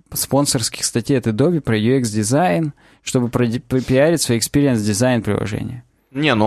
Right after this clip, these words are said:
Speaker 2: он красавец, он признается, честно. Или не он, может быть, это
Speaker 1: Я думаю, это уже от редакторов.
Speaker 2: Да.
Speaker 1: Потом он бы, может быть, и не признал, но он, в принципе, красавец. Че де-, че говорить-то? Он же на Smashing Magazine пишет. Это, в принципе, уже апогей
Speaker 2: Дальше
Speaker 1: идей.
Speaker 2: некуда уже.
Speaker 1: Да.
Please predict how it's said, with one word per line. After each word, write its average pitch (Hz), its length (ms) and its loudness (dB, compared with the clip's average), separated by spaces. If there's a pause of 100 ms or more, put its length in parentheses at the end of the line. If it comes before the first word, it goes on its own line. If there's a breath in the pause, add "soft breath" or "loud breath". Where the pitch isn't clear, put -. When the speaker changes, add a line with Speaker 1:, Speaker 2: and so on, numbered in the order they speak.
Speaker 2:
он 120 120 2
красавец, 185 480 2
он 110 100 0
признается, 135 560 0
честно. - 460 -2
Или 131 180 2
не 135 320 2
он, 170 240 4
может 120 220 2
быть, 101 160 0
это 85 420 2
Speaker 1:
Я 127 80 2
думаю, 135 280 4
это 135 100 2
уже 127 160 2
от 117 100 0
редакторов. 120 680 -2 (320)
Speaker 2:
Да. - 300 -14 (380 loud breath)
Speaker 1:
Потом 120 220 -2
он 156 160 4
бы, 160 80 4
может 151 180 2
быть, 131 140 0
и - 20 2
не 131 120 2
признал, 127 340 0
но 143 160 2
он, 190 100 2
в - 80 -8
принципе, 202 380 0
красавец. 104 640 -2
Че - 140 -4
де-, 123 200 -2
че - 160 0
говорить-то? 120 480 0
Он 139 120 2
же 147 120 2
на 139 40 2
Smashing 147 380 0 (140)
Magazine 101 260 -2
пишет. - 340 -6
Это, 117 180 -2
в - 40 -14
принципе, 160 400 0
уже 117 160 2
апогей 110 520 0
Speaker 2:
Дальше 123 380 4
Speaker 1:
идей. - 80 2
Speaker 2:
некуда 104 340 2
уже. 123 200 -2
Speaker 1:
Да. 104 280 -2